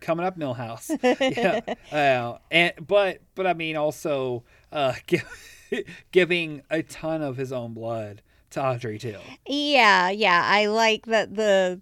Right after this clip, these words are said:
Speaker 2: the narration of, "Oh, he's looking good now," compared
Speaker 1: Yeah.
Speaker 2: to him letting Audrey just, like, suck on his finger and he's like, "Ugh."
Speaker 1: Yes.
Speaker 2: <laughs> You know? But I love how the next scene immediately goes into seeing how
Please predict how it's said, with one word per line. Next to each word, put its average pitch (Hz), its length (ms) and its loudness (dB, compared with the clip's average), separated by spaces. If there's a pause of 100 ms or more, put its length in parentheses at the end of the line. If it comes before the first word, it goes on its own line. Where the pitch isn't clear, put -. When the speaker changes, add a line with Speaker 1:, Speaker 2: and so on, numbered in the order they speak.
(100)
Speaker 2:
the 214 120 2
narration 190 580 0
of, 180 200 -4
"Oh, 453 280 -2
he's 330 180 -6
looking 294 340 -6
good 294 240 -2
now," 285 720 -4
compared 226 500 0
Speaker 1:
Yeah. 214 380 2
Speaker 2:
to 208 60 -8
him 214 440 -2
letting 208 500 -4
Audrey 185 400 -4
just, 190 240 -8
like, 175 240 -6
suck 190 280 -4
on 170 100 -6
his 165 180 -8
finger 170 340 -8
and 160 140 -8
he's 175 280 -8
like, 104 320 -6
"Ugh." 87 640 -8
Speaker 1:
Yes. 165 800 -2
Speaker 2:
<laughs> - 0 -
You 226 300 -2
know? 233 220 -4 (640)
But 226 420 4 (520)
I 220 80 -6
love 220 360 0
how 240 180 -2
the 214 120 -6
next 196 360 -4
scene 202 260 -4
immediately 185 560 -4
goes 180 360 -2
into 175 220 -4
seeing 175 440 -6
how 165 520 -2